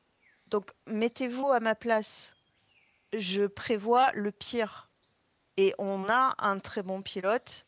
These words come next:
Et je me dis que, enfin, je veux dire, à un moment donné, quand j'ai commencé à donner des soins, ils ont dit, « Tiens, médecin, ah, c'est magnifique, c'est très, très utile. » Voilà,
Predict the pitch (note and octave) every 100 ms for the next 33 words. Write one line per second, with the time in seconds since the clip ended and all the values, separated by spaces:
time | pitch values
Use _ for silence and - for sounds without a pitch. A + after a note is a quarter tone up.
0 | _ F3+ F3 F3+ F3 F3 G#3+ A3+ - F#3
1 | - - F#3+ G3 G#3 B3 - G#3 A3 A3+
2 | A3+ A3+ A3+ B3 G3 F#3+ F#3 F#3+ G3 G3
3 | G#3 F#3 G3 G3 F3+ F3+ - C4+ A3+ F#3
4 | G3 - D#4 E4+ E4 C4+ C4+ - C#4+ C#4+
5 | C#4+ - - - _ _ - D4+ - G#3
6 | G#3 A3+ - D4 - - - - G3 -
7 | - A3 - A3 G3+ A3 - D4 C4+ F3+
8 | F3 _ _ _ _ _ _ - G3+ D#3+